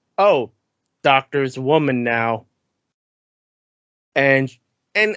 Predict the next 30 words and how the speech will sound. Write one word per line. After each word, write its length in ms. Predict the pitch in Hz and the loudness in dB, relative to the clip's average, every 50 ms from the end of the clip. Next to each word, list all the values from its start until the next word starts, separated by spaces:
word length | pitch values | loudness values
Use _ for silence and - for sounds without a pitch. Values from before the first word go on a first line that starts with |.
| - | 0
I, 160 | 208 226 440 - _ _ _ _ _ | 2 2 2 0 _ _ _ _ _
it, 180 | - 240 226 95 85 - 123 175 175 170 190 214 | -2 -2 -2 -2 -6 -16 -20 -20 -20 -20 -8 -2
you 80 | 233 214 | 2 2
know, 120 | 202 202 | 2 2
to 120 | 190 - | 0 -4
kind 240 | 196 - 240 247 247 | -4 -2 -2 0 0
of 140 | 226 196 165 | 0 0 0
round 240 | 160 156 165 175 165 | 0 0 0 0 -2
about 300 | 156 160 151 151 147 - | 0 0 0 0 0 0
that, 340 | 156 147 143 143 143 - - | 0 2 2 0 -2 -4 -8
to, 100 | 151 135 | -14 -14
to 120 | - 147 | -14 -10
kind 200 | - 180 175 170 | -6 -6 -4 -4
of 160 | 160 151 139 | -4 -6 -6
go 160 | 131 151 147 | -4 -4 -4
forward 320 | 139 - - 143 143 139 135 | -4 -2 -2 -2 0 -2 -2
a 40 | 127 | -2
bit, 280 | 123 131 131 131 - _ _ _ _ _ _ _ _ - | 0 0 0 0 -2 _ _ _ _ _ _ _ _ -6
that 280 | 135 139 151 151 147 - | 0 2 2 2 0 -2
scene 380 | - - 185 180 175 170 165 | -4 -2 2 2 2 4 2
with 140 | 156 147 - | 0 -2 -2
her 260 | - 156 156 160 156 | -2 -2 0 2 2
and 140 | 143 139 131 | 2 0 0
Sylvester 420 | - 147 135 120 135 123 - - | -2 -2 0 0 -2 -2 -2 -2
Mc-, 240 | 139 131 120 - _ | -4 -4 -4 -6 _
with 200 | - 143 131 123 | -6 -4 -4 -4
Sophie 400 | - - 175 160 156 156 160 147 | -2 0 2 2 2 2 2 0
and 120 | 135 127 - | 0 0 0
Sylvester 500 | - 143 131 123 147 143 135 - 156 135 | 0 0 0 2 2 0 0 0 -2 -4
McCoy 760 | 131 123 - - 131 127 123 123 123 120 120 117 113 120 | -4 -4 -2 0 2 4 4 4 4 4 2 0 -4 -8